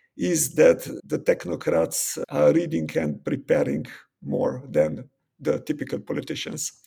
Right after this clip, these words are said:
and, uh, end up basing their decisions more on science and, and, uh, knowledge, because you simply believe that that's the right way on which you should function, which doesn't mean that you don't have a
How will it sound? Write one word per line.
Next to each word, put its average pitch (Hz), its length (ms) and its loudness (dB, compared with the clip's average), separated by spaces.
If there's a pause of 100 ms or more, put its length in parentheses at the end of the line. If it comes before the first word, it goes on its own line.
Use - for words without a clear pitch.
(520)
and, - 460 0
uh, - 120 0
end - 220 0
up 80 100 2 (240)
basing 165 420 -2 (160)
their 139 260 4
decisions 147 600 -4
more - 180 -4
on - 120 -6
science - 460 -8 (360)
and, 143 300 -8
and, 151 520 -6
uh, 139 140 -8 (160)
knowledge, - 420 -4 (640)
because - 560 2 (120)
you 156 100 2
simply 151 340 0
believe 143 320 -2
that - 160 0 (380)
that's - 400 0
the 143 220 -2
right 127 340 -4
way - 400 -2
on 135 180 -4
which 135 240 -4
you 135 80 -4
should 123 220 -8
function, - 520 -8 (460)
which 147 220 2
doesn't 165 340 4
mean 165 200 0
that - 280 0
you 151 220 0
don't 156 320 0
have 73 240 2
a 69 240 0